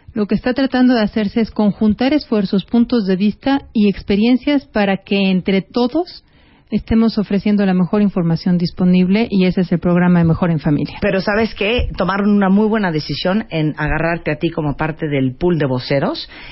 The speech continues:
Speaker 2: porque muchas veces esta información no entra porque creemos que es un discurso moral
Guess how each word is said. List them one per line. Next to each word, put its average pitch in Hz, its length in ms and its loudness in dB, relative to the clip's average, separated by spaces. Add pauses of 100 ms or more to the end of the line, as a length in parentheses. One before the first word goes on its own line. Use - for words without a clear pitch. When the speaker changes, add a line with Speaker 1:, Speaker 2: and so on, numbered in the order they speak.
(220)
Speaker 2:
porque 190 420 -2
muchas 214 400 0
veces 208 500 -2 (140)
esta 190 220 -4
información 196 640 0
no 185 180 2
entra 170 460 -2 (480)
porque 190 420 -2
creemos 196 720 -2
que - 160 -2
es - 220 -6
un 208 200 2
discurso 196 580 -2
moral 156 540 0